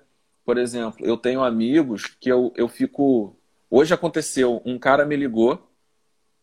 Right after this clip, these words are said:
o Otávio, eu vi a ligação tocando aqui, na mesma hora eu atendi e falei, "Fala, meu filho", e tal. Como se a gente, como se eu tivesse conversando com o Xará, que eu converso quase sempre.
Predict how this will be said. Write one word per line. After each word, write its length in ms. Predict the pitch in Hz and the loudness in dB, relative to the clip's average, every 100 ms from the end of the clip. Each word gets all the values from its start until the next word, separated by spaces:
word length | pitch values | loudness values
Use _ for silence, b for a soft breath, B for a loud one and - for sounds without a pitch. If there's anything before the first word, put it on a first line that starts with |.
| _ | _
o 160 | - 101 | -8 -6
Otávio, 580 | 107 - 104 107 101 92 _ _ _ _ _ _ _ _ - - | -4 -4 -2 -4 -6 -14 _ _ _ _ _ _ _ _ -8 -2
eu 100 | 135 | 0
vi 160 | 131 | 4
a 40 | 151 | 4
ligação 440 | 151 147 - 147 | 4 2 2 -4
tocando 360 | 147 143 151 147 | -2 -4 -2 -2
aqui, 180 | 139 160 | -4 -4
na 100 | 170 | -6
mesma 240 | 170 175 | -6 -4
hora 140 | 170 170 | -2 -4
eu 40 | |
atendi 580 | 165 170 156 139 175 190 | -4 -8 -10 -12 -8 -8
e 20 | |
falei, 240 | 185 180 170 | -8 -12 -14
"Fala, 340 | - 180 196 | -2 0 0
meu 120 | 175 | -2
filho", 440 | 160 175 151 123 110 | -4 -2 0 -2 -8
e 60 | |
tal. 320 | 113 156 165 b b | -2 0 0 b b
Como 200 | - 180 220 | 0 2 2
se 100 | 214 | 0
a 40 | |
gente, 420 | 190 208 214 190 - | 0 -4 -4 -4 -2
como 200 | 175 214 | -2 0
se 80 | 214 | -2
eu 60 | |
tivesse 260 | 208 208 202 | 0 -2 -2
conversando 380 | 196 190 196 190 | -4 -6 -6 -8
com 100 | 202 | -8
o 40 | |
Xará, 400 | - 196 170 170 | -2 0 0 0
que 80 | 170 | -4
eu 60 | |
converso 380 | 156 160 165 165 | -8 -2 -2 -2
quase 300 | 147 160 165 165 | -4 -4 -4 -8
sempre. 500 | - 147 160 175 | -6 -6 -8 -12